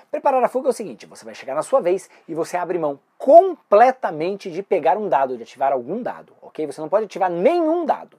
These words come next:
E você vai dizer, "Eu vou preparar a fuga." Muito bem, preparar a fuga, você vai pegar uma das cartas de fuga de um dos,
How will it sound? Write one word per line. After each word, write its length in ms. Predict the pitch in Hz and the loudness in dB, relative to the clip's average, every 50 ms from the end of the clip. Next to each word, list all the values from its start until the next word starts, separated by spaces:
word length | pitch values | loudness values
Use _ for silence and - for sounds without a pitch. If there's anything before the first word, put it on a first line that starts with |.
| _ | _
E 40 | - | -14
você 180 | 135 135 - 160 | -14 -12 -8 -6
vai 100 | 170 165 | -6 -4
dizer, 240 | 160 190 208 202 - - | -2 -2 -2 -2 0 0
"Eu 140 | 220 202 151 | 0 2 2
vou 160 | 185 240 240 | 2 0 -2
preparar 560 | - 226 226 226 - 180 170 156 156 160 - _ | -2 -4 -6 -4 -4 -4 -4 -4 -4 -6 -8 _
a 140 | - 147 156 | -16 -16 -16
fuga." 420 | - _ _ _ - - _ _ _ _ _ _ _ _ _ _ - - - - - - | -16 _ _ _ -20 -20 _ _ _ _ _ _ _ _ _ _ -20 -18 -18 -18 -14 -8
Muito 120 | - 208 277 | -2 4 6
bem, 160 | 226 139 - _ _ - - - - _ | 6 6 6 _ _ -20 -20 -20 -6 _
preparar 340 | - 311 339 277 214 165 151 | 0 4 6 8 8 8 8
a 60 | 147 | 6
fuga, 240 | - - 214 240 262 | 4 2 0 2 2
você 180 | 233 202 - 185 | 2 2 2 2
vai 120 | 196 196 | 0 2
pegar 380 | - - 214 151 143 127 123 - _ _ _ - | 2 2 4 6 6 4 4 0 _ _ _ -2
uma 220 | 302 330 311 294 | 2 4 6 8
das 200 | 311 285 262 - | 8 6 4 2
cartas 440 | - 156 131 123 123 - 147 139 135 | -4 -2 -2 -2 -2 -4 -4 -4 -4
de 100 | 196 262 | -6 -8
fuga 400 | - - - 196 180 170 240 - _ _ _ _ - _ _ - | -8 -6 -6 -6 -2 -4 -4 -6 _ _ _ _ -20 _ _ -10
de 180 | 185 302 370 | -4 0 2
um 300 | 349 233 226 233 302 370 403 _ | 4 4 4 2 0 -2 -8 _
dos, 480 | - 240 240 302 370 - - - - | -14 -8 -4 -2 -2 -2 -4 -10 -20